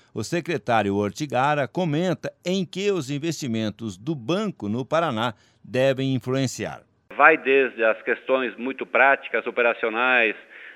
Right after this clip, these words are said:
Speaker 2: eh, do pronaf, vai hoje mesmo discutindo a questão, eh, da retomada do, do prêmio, da subvenção ao prêmio de seguro rural, que nós queremos implementar, eh, também já no,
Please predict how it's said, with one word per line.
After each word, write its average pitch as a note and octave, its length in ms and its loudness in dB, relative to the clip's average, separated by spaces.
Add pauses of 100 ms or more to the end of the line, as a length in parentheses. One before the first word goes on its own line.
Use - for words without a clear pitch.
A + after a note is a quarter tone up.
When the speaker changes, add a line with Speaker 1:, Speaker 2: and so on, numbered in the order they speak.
Speaker 2:
eh, G#2 180 2
do A#2+ 120 -4
pronaf, D3 600 4 (720)
vai C3+ 400 6 (220)
hoje C3 380 6
mesmo A#2+ 420 -2
discutindo A#2+ 560 -6
a A#2 60 0
questão, A#2+ 560 -2 (340)
eh, G#2+ 320 4
da A2 160 6
retomada C3 640 4
do, A2 120 -8 (200)
do A2 260 -4 (100)
prêmio, C3+ 520 6
da A#2 160 4
subvenção C3+ 640 2
ao C3 100 6
prêmio C#3+ 400 6
de A#2+ 180 -6
seguro C3 800 2
rural, C3+ 600 6
que B2 100 -10
nós B2 160 2
queremos B2+ 480 0
implementar, A#2 680 2 (380)
eh, A2 220 2
também C3 480 2
já C3 180 6
no, A#2 220 0